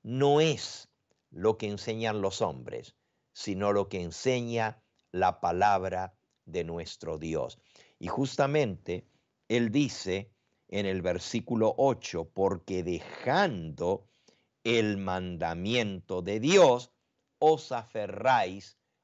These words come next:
a la tradición de los hombres". Y en el versículo nueve les decía también,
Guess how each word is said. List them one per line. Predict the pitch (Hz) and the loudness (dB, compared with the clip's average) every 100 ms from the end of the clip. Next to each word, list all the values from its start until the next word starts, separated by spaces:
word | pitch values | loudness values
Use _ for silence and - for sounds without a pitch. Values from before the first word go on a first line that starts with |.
| _ | _
a | 117 113 | -2 0
la | 107 101 | 0 -6
tradición | - 104 98 101 - 95 85 82 82 _ _ _ _ | -6 -6 -6 -10 -10 -8 -8 -10 -16 _ _ _ _
de | - 80 82 | -18 -10 -6
los | 76 78 - | -6 -8 -6
hombres". | 82 62 50 - - - - - - - _ _ _ _ _ _ _ _ _ - | -6 -4 -6 -6 -14 -16 -16 -18 -20 -20 _ _ _ _ _ _ _ _ _ -2
Y | 104 | 0
en | 101 | 2
el | 98 | 2
versículo | 95 92 - 127 139 123 123 | 2 0 -4 -2 2 2 4
nueve | 135 165 123 92 101 - _ _ _ - | 2 2 2 0 -6 -8 _ _ _ -8
les | 92 104 78 | -2 -2 -2
decía | 87 90 - - 123 123 113 - | -4 -4 -4 -2 0 4 2 2
también, | 107 104 143 139 92 104 127 | -2 0 2 4 2 -2 -12